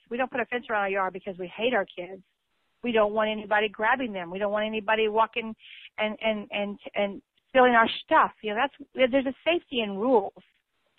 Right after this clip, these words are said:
And I think, too, as, you know, when we're talking about consequences for our kids,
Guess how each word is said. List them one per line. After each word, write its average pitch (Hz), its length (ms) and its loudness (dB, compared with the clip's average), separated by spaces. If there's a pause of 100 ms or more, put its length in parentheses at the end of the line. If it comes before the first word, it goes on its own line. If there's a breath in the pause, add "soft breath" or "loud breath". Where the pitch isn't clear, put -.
(340 loud breath)
And 233 100 2
I 240 60 2
think, 277 240 -6
too, 294 200 -2
as, 233 140 2 (340 soft breath)
you 262 80 -8
know, 254 60 0
when 240 100 -4
we're 311 80 0
talking - 280 -8
about 294 200 0
consequences 226 680 -4
for 190 100 -4
our 185 100 -2
kids, 262 360 -2